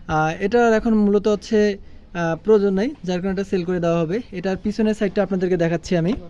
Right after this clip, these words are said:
আচ্ছা, এই যেটা হচ্ছে বারকোড, এটার মডেল নাম্বারটা। আর এটার পিছন সাইডটা হচ্ছে এরকম। হ্যাঁ, অনেক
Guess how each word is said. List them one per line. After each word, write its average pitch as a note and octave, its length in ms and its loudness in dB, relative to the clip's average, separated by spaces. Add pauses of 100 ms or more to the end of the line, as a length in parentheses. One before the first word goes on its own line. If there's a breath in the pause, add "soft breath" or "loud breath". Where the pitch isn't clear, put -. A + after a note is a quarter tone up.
(640)
আচ্ছা, D#3 260 -6
এই E3 120 -2
যেটা G3+ 280 0
হচ্ছে G3+ 220 -2
বারকোড, F#3 440 -2 (220)
এটার E3 280 -2
মডেল D#3+ 280 -4
নাম্বারটা। F3 460 -4 (760 loud breath)
আর C#3 340 -6 (240)
এটার G#3 220 0
পিছন G#3 280 -2
সাইডটা G3 260 -2
হচ্ছে F#3 220 -4
এরকম। F3+ 280 -4 (720)
হ্যাঁ, G3 380 -4
অনেক G#3+ 220 -8